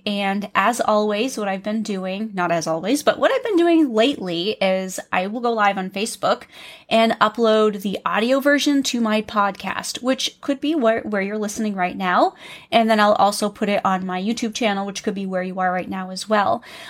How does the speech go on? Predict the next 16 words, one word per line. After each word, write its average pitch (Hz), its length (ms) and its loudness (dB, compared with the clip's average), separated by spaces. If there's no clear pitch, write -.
But 254 180 4
I 262 60 4
wanted 370 300 -2
to 427 80 -8
talk 247 260 2
about 226 300 2
something 190 760 -4
that 196 400 2
comes 220 280 -2
up 208 120 0
a 190 60 -2
lot, 175 640 -2
and 208 580 2
it 240 280 0
is 254 520 0
brands. - 880 -8